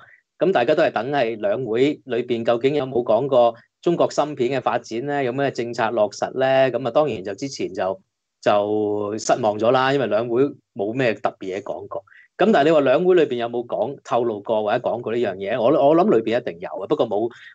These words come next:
冇出 announcement 或者冇對外，對外公開嘅啫。我諗呢啲牌就慢慢滲出嚟。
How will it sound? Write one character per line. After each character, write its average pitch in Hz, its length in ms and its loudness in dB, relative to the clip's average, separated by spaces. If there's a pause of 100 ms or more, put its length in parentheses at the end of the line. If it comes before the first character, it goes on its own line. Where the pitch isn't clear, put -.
(100)
冇 117 200 2
出 131 120 0
announcement 123 580 -2
或 98 100 -4
者 123 120 -2
冇 101 160 -8
對 104 160 -6
外， 98 100 -6 (180)
對 104 200 -2
外 92 140 -4
公 110 180 -6
開 104 240 0
嘅 85 80 -6
啫。 98 160 -4
我 120 100 0
諗 170 80 2
呢 202 80 6
啲 190 80 4
牌 127 200 0
就 143 100 2
慢 98 180 -4
慢 101 180 -6
滲 104 160 -4 (140)
出 - 100 -8
嚟。 110 60 -4